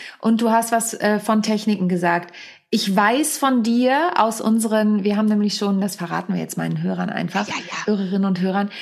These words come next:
Speaker 1: wir haben ja schon drei Clubhouse-Talks zusammen gemacht,
Speaker 2: Mhm.
Speaker 1: wo ich, ähm, moderieren durfte und dich als Expertin mit dabei hatte.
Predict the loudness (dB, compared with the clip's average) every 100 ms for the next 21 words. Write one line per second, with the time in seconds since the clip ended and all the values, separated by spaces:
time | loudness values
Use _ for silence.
0 | -8 -4 0 2 2 2 0 0 -2 -2
1 | -2 -2 0 -2 -2 -6 -2 -2 -4 -8
2 | -2 0 0 -2 0 0 0 -2 -8 -16
3 | -12 -4 0 0 0 0 -2 0 0 0
4 | 0 0 2 2 2 2 2 2 2 0
5 | -2 0 2 0 0 -2 -2 -2 -4 -4
6 | -2 0 0 0 -2 -2 -2 -2 -2 -2
7 | -2